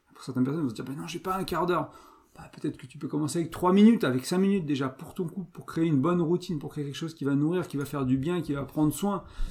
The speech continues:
de quelque chose dans ta relation. Donc déjà, c'est se dire à quel moment dans la journée je prends soin de la relation,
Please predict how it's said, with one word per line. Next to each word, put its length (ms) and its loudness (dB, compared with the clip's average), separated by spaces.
de 80 0
quelque 300 -2
chose 240 -2
dans 100 2
ta 120 -4
relation. 500 -6
Donc 180 0
déjà, 460 4
c'est 220 -6
se 160 -6
dire 240 0
à 100 -2
quel 240 4
moment 300 6
dans 100 0
la 80 2
journée 320 2
je 80 2
prends 300 0
soin 200 0
de 60 4
la 100 6
relation, 760 2